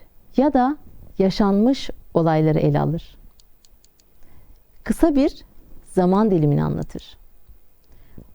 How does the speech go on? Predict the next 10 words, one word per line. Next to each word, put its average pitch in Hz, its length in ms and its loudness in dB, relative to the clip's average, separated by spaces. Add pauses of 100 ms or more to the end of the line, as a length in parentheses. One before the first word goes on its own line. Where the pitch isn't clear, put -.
(140)
Olaylar 208 440 2
üzerinde 208 600 0 (640)
yer 220 400 0 (160)
ve 190 180 2
zaman 175 500 0
bellidir. 151 640 0 (1600)
Yine 277 320 2 (340)
karakter 214 560 0
sayıları 170 600 0 (540)
azdır. - 520 -2